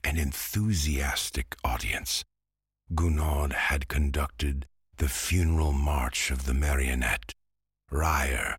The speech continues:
his beautiful overture to Siguar, Saint-Saëns,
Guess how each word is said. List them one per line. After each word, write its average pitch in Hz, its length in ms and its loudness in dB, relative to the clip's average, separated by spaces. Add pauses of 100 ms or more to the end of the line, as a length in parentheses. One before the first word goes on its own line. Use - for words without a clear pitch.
(140)
his 78 220 2
beautiful 73 720 2
overture 67 880 0
to 65 100 -4
Siguar, 67 800 0 (500)
Saint-Saëns, 71 1300 0